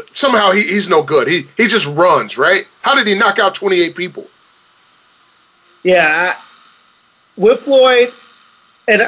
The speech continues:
Speaker 2: I'm glad for the haters because it causes them to, uh, get these big fights or get a fight like just
Speaker 1: Yeah.
Speaker 2: happened. And,
Speaker 1: Yeah.
Speaker 2: and then the first time, Floyd also outclassed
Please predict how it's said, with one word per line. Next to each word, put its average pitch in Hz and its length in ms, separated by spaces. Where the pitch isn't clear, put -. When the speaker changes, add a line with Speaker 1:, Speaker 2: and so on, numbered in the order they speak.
Speaker 2:
I'm 220 200
glad 247 320
for 220 160
the 175 100
haters 202 560
because 185 420
it 175 220
causes 185 440
them 180 280
to, 151 260
uh, - 560
get 185 220
these 165 220
big 175 220
fights 170 440
or 156 260
get 156 180
a 165 60
fight 170 240
like 156 220
just 156 280
Speaker 1:
Yeah. 175 60
Speaker 2:
happened. 127 200
And, 214 140
Speaker 1:
Yeah. 143 200
Speaker 2:
and 196 80
then 190 160
the 175 100
first 285 360
time, 175 460
Floyd 247 480
also 196 580
outclassed 202 1300